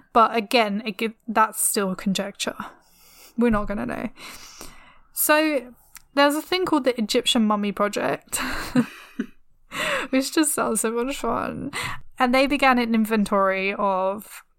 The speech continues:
mummies in two thousand three. They have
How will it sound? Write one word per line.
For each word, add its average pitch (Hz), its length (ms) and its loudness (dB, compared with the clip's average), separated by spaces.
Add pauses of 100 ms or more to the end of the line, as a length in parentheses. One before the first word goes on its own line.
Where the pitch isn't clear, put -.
mummies 196 420 -2 (460)
in 220 220 4
two 233 120 0
thousand 208 360 2
three. 190 220 -2 (420)
They 240 120 4
have 233 460 4